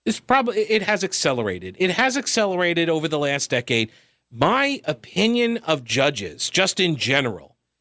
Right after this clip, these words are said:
has really, has really taken a hit. It has. It's gotten pretty low. And I'm sorry, I know that there are good judges, you know, hashtag not all judges, hashtag not all lawyers.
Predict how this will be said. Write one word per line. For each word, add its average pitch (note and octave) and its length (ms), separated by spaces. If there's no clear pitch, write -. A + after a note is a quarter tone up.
has E3 240
really, D#3 540
has C3 320
really C#3 460
taken B2+ 280
a G#2+ 80
hit. F2 360
It E3+ 120
has. A3+ 340
It's - 100
gotten A3 220
pretty A#3 240
low. A3+ 380
And D3+ 120
I'm E3 100
sorry, G3+ 380
I D#3+ 40
know E3 160
that F#3+ 120
there F3 160
are E3+ 60
good E3 200
judges, E3 500
you D3 60
know, D3+ 140
hashtag D3 480
not C3 160
all D#3+ 120
judges, C#3 400
hashtag D3 340
not D3 160
all F#3 200
lawyers. D3+ 480